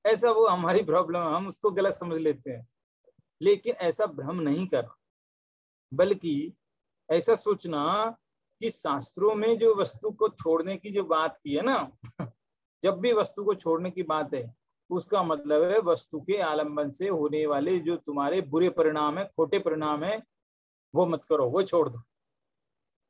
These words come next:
ये है, ये, ये बहुत स्पष्ट बात है।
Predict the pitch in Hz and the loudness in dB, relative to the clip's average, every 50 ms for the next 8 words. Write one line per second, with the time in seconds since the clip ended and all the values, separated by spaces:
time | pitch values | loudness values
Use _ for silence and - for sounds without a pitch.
0 | _ - 139 135 127 120 117 - _ _ - 175 208 220 208 208 _ _ _ _ | _ -16 -14 -14 -14 -14 -16 -20 _ _ -6 -4 -2 -2 -4 -6 _ _ _ _
1 | _ _ _ _ _ - 185 226 196 202 247 247 190 190 196 220 226 220 196 - | _ _ _ _ _ -10 -8 -8 -6 -4 -4 -4 0 2 2 2 2 0 -4 -2
2 | - 214 - - - 190 165 156 151 139 120 135 127 107 | -2 -2 -2 -2 -4 -2 -2 0 -2 -4 -6 -8 -12 -12